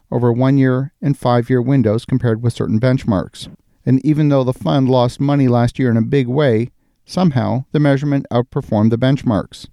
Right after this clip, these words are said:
That is to say, the fund only lost three point six one percent,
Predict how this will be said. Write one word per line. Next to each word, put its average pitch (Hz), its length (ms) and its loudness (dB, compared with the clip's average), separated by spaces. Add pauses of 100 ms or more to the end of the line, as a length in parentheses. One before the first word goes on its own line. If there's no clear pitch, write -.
(280)
That 135 140 2
is 135 140 0
to 135 100 -8
say, 139 160 2
the 127 80 -2
fund 143 360 0
only 160 300 0
lost 135 340 0
three 135 200 0
point 123 300 -2
six - 340 -8
one 139 280 0
percent, 104 560 -4